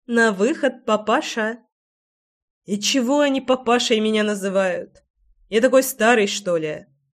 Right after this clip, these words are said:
У нас разница лет пятнадцать, не больше. Мне пора. Опускаю свою ладонь на ее руку.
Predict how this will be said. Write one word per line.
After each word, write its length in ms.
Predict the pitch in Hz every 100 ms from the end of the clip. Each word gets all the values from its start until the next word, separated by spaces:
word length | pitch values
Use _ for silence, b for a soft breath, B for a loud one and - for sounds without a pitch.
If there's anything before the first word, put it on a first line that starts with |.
| _ _
У 80 | 190
нас 200 | 247 294
разница 420 | 302 294 220 208
лет 200 | 208 226
пятнадцать, 540 | 220 208 269 240 175 196
не 120 | 214
больше. 720 | 226 226 - - 135 156 - _ _ _ _ _ _ _ _ -
Мне 300 | 190 202 202
пора. 540 | 196 180 139 139 139 - _ _ _ _ _ _
Опускаю 500 | 185 190 190 208 196
свою 320 | 196 185 185
ладонь 360 | 185 180 214 226
на 100 | 180
ее 300 | 180 175 180
руку. 420 | 175 165 170